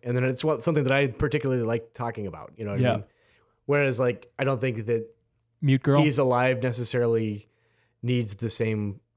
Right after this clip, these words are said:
Speaker 1: degree of play-by-play.
Speaker 2: Okay, so let's keep it relatively breezy, but we have the option for
Speaker 1: Yep.
Speaker 2: episodes that are interesting.
Speaker 1: How about I will make a set of cards at home tonight,
Speaker 2: Uh-huh.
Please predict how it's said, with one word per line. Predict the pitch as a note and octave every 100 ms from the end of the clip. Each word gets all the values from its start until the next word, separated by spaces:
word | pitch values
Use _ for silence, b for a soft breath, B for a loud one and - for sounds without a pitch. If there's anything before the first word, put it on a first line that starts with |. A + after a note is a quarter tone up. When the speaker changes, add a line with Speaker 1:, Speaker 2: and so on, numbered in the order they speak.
| _ _ _ _ A2
Speaker 1:
degree | A2 G#2 G2+
of | F#2
play-by-play. | G#2 F2+ F2 E2+ E2+ D#2
Speaker 2:
Okay, | E3+ D3 B2+
so | - D3
let's | F3 -
keep | - F3+
it | F3
relatively | D#3 D#3+ E3
breezy, | C3+ C3+ B2 A#2+
but | A#2+
we | B2
have | B2+ B2+
the | B2+
option | C3+ C3+ - A#2 B2+ B2+ _ _
for | C3+
Speaker 1:
Yep. |
Speaker 2:
episodes | C3+ B2+ A#2+
that | B2
are | A#2+ A#2 -
interesting. | D3 C#3 A#2+ - B2+ D#3+ -
Speaker 1:
How | C3+
about | C#3 D3 C3
I | C#3
will | D3 D3
make | C#3 C#3 C#3+ - _ _
a | B2+ A#2+
set | - C3 B2
of | A2+
cards | - A#2+ A2 A2+ A#2+ - - _ _ _ _ _ _
at | A#2
home | B2 C3
tonight, | B2+ B2+ A2+ A2 - -
Speaker 2:
Uh-huh. | B2+ C3 A#2+